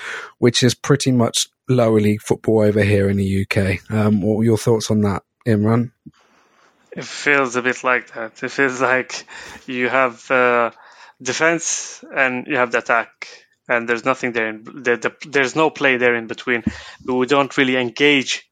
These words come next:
Speaker 2: in the play in midfield, and that's really disappointing. And I don't know why it is like that, because Mourinho, uh, you know, the coach I remember him as from his best days, was a coach who really emphasized on presence in midfield. He had a really
Speaker 1: Yeah.
Speaker 2: strong midfield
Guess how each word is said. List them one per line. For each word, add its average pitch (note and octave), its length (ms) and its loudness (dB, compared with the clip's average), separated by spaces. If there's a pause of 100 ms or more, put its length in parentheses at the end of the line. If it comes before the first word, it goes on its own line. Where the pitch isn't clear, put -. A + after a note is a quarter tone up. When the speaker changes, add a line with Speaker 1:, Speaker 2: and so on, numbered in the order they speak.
(100)
Speaker 2:
in C3 100 -4
the B2+ 100 0
play B2 240 0
in A#2 100 -6
midfield, A2+ 480 -8
and A#2 100 -6
that's A#2 240 -2
really B2 140 0
disappointing. A#2 640 -6 (360)
And B2 300 -2
I B2+ 140 -4
don't C3+ 140 -2
know C3 160 -2
why B2+ 220 0
it B2 120 -8
is B2+ 180 -4
like A#2+ 260 -2
that, A#2 200 -4
because A#2 460 -4
Mourinho, B2 640 -2
uh, - 20 -4 (240)
you A#2+ 80 -2
know, A#2 80 0
the A2+ 80 -8
coach B2+ 320 2
I A#2+ 60 2
remember B2 360 0
him A2+ 200 -4
as A2+ 160 -2
from A2+ 160 -8
his A2+ 100 -8
best A#2 300 -4
days, A#2 260 -2 (580)
was A2+ 120 -6
a A2+ 60 -4
coach B2 300 2
who B2 140 -2
really B2+ 160 2
emphasized A2+ 640 -2
on A2 340 -10
presence A#2 360 -2
in A2+ 120 -8
midfield. A2 480 -8
He - 80 -6
had A2+ 100 0
a A#2 40 -6
really G2+ 140 2
Speaker 1:
Yeah. F#2+ 80 2
Speaker 2:
strong A2+ 300 -4
midfield A2 440 -4